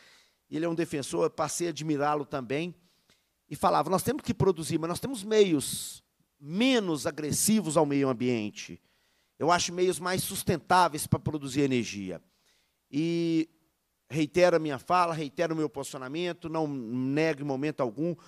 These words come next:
sou contra a implantação no Lago de Três Marias, eu acho que nós temos que preservar o nosso lago.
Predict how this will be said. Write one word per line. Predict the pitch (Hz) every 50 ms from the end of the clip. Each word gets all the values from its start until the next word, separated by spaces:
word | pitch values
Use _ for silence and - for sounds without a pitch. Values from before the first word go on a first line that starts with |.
| - _
sou | - - - 185 170
contra | - _ - 190 208 202 202 185 180
a |
implantação | 175 170 - 170 165 156 - 147 - - - 165 170
no | 170 151
Lago | 139 143 147 156 143 135
de | - 139
Três | - - 127 123 123 110
Marias, | 117 113 110 110 127 151 156 151 143 131 131
eu | 160
acho | 156
que | -
nós | 156 135
temos | - 156 151
que | - 151
preservar | - 151 147 131 139 127 120 147
o | 147
nosso | 143 139 131 - - 120
lago. | 120 123 127 131 131 123 135 131